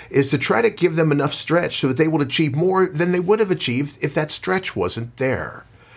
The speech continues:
But the only problem with this is we have to hold them accountable if we give them a stretch goal,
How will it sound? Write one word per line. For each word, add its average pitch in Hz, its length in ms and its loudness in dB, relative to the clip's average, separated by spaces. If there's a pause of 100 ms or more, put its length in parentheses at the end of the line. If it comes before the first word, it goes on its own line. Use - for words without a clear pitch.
(380)
But 220 160 2
the 185 80 2
only 185 180 4
problem 208 300 0
with 147 100 0
this 139 220 2
is 127 140 2
we 190 160 2
have 185 180 2
to 139 80 2
hold 143 160 2
them 139 120 2
accountable 151 520 2
if 143 120 0
we 120 120 -2
give 196 320 0
them 190 160 2
a 107 40 0
stretch - 440 -4
goal, 101 400 0